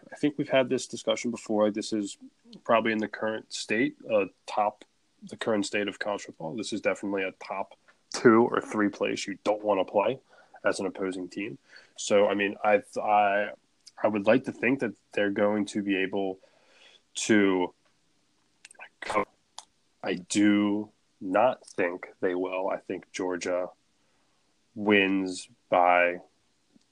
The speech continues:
just the sheer of them being the better team, better athletes. That's, that's, that's, I don't, and I don't think that's necessarily something about Notre Dame of saying, like, uh, like, something like they don't belong. I think they belong. I just think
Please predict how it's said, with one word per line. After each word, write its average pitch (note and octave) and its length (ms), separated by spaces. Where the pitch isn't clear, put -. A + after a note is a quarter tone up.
just - 480
the F#2+ 140
sheer F#2 440
of F2 100
them F2 240
being F2 480
the F2+ 80
better F2 280
team, F#2+ 480
better F2+ 300
athletes. F#2+ 640
That's, A2+ 180
that's, - 280
that's, C3+ 280
I C3 100
don't, A#2+ 140
and B2 80
I A#2+ 40
don't D#3 200
think A#2+ 120
that's F#2+ 120
necessarily F#2+ 340
something F#2 420
about F#2 280
Notre F#2 240
Dame F#2+ 120
of E2+ 100
saying, G2 260
like, F#2+ 180
uh, F2+ 260
like, F#2 200
something G2 440
like F#2 240
they G2 120
don't F#2 180
belong. F#2 380
I - 20
think C3 200
they G2 100
belong. G2 340
I F2+ 40
just F2+ 180
think F2+ 180